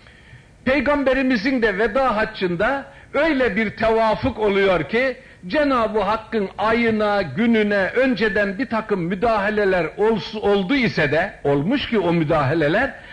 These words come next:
onun için Peygamberimiz ne buyuruyor? "Bu sene her şey yerli yerine oturdu." diyor. Aylar yerli yerindedir.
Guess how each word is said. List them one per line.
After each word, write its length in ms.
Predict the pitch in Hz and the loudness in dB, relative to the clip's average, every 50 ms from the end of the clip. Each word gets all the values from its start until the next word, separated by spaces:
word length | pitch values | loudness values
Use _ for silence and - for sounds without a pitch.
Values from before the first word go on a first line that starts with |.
| - - - | -18 -6 -2
onun 280 | 254 277 311 349 339 330 | 0 2 2 4 2 2
için 320 | 277 - 254 254 220 190 | 0 0 0 -2 0 0
Peygamberimiz 840 | - 233 254 247 247 262 254 240 240 226 214 214 214 208 180 175 | 0 0 0 2 0 0 0 2 0 2 2 2 0 -2 -2 -2
ne 160 | 233 233 190 190 | -2 -2 0 0
buyuruyor? 360 | 214 214 226 240 254 233 240 - - - - - - | 0 0 2 2 0 0 -4 -10 -18 -20 -20 -18 -12
"Bu 240 | 123 160 233 269 - | -6 -4 -4 -4 -2
sene 680 | - 240 202 180 165 170 185 214 240 262 262 262 240 - - - - - | -2 -2 -2 0 0 0 0 0 0 0 -2 -4 -8 -12 -20 -20 -20 -20
her 380 | - - 185 233 269 254 214 175 | -10 -6 -2 0 0 0 0 -2
şey 440 | - - 175 185 214 240 247 196 | -4 -2 -2 0 0 0 0 -2
yerli 560 | 147 127 120 135 160 175 170 156 151 156 175 214 | -6 -4 -2 0 0 0 0 -2 -2 -4 -4 -2
yerine 480 | 208 160 147 147 139 135 139 147 185 | -2 0 2 0 0 0 -2 -2 0
oturdu." 560 | 180 139 127 117 - 120 107 98 87 90 80 | 0 0 -2 -2 -2 -4 -6 -6 -6 -8 -10
diyor. 240 | - 69 67 - - - - - - - - - - - - - - - _ - - - _ _ - - - - - - - - - - - - - - - - - 165 | -10 -12 -14 -14 -16 -20 -20 -20 -20 -20 -20 -20 -20 -20 -20 -20 -20 -20 _ -20 -20 -20 _ _ -20 -20 -20 -20 -20 -20 -20 -20 -20 -20 -20 -20 -20 -20 -20 -10 -4 -2
Aylar 540 | 185 196 196 165 147 151 175 202 220 214 196 - - - | 0 2 2 2 2 2 2 0 0 -2 -4 -10 -14 -10
yerli 440 | 110 117 151 190 208 196 175 185 196 | -4 0 2 2 2 2 2 0 0
yerindedir. 760 | 208 190 165 156 156 156 147 135 127 120 104 80 78 73 - | 2 2 2 2 2 0 0 0 0 -2 -2 -4 -8 -12 -14